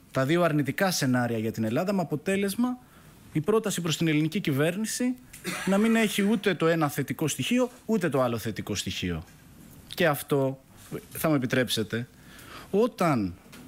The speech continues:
ακούμε από τους Ευρωπαίους εταίρους μας, όταν ακούμε από τους,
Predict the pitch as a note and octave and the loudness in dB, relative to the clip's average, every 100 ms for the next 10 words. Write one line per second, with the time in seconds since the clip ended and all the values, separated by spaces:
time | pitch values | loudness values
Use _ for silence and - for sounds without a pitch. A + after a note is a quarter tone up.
0 | - - C3+ - C#3 G#2+ F2+ D#2 - - | -12 -6 -2 2 2 2 0 -4 -14 -20
1 | - - D#3+ D3 D#3 C#3+ D3 C#3+ C3+ A#2+ | -10 -4 -2 0 0 2 4 4 2 0
2 | A#2 A2 G#2+ A2+ B2 C#3+ C#3+ D3+ D3+ D3+ | 2 2 2 0 0 0 0 0 2 2
3 | D#3 D#3 C#3 C#3 C3 B2+ A#2+ | 2 2 2 -2 0 0 -2